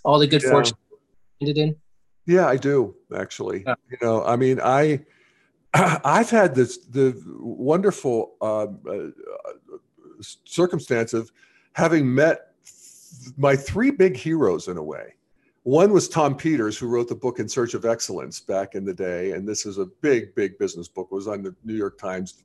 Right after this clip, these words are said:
Speaker 2: bestseller list for years. Big
Speaker 1: Mm-hmm.
Speaker 2: book about changing your attitude about business. It was a big book in my own success. And I,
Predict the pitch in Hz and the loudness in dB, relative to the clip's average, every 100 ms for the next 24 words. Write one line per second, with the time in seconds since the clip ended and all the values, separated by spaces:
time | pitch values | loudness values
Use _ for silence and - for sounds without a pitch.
0 | - 87 - 90 90 87 85 - 78 175 | -8 -8 -6 -6 -4 -6 -8 -8 -12 -10
1 | 110 104 85 - - - _ - 147 147 | -8 -6 -6 -8 -14 -18 _ -14 0 4
2 | 135 135 139 - - - 123 117 113 107 | 4 4 -4 -6 -2 0 2 2 2 0
3 | - _ _ - 165 156 131 120 110 101 | -2 _ _ -4 0 0 2 0 2 0
4 | 95 101 90 92 107 98 95 113 113 - | 0 -6 -2 -2 -2 -6 -4 -4 -4 -6
5 | - - - - 123 110 165 143 131 147 | -20 -20 -20 -4 -4 4 4 4 2 4
6 | 135 127 120 120 123 120 131 - 139 156 | 4 4 2 2 0 -2 -8 0 0 0
7 | - - - - - - 135 - 147 151 | -10 -20 -20 -20 -12 0 0 0 0 4
8 | 156 156 | 4 4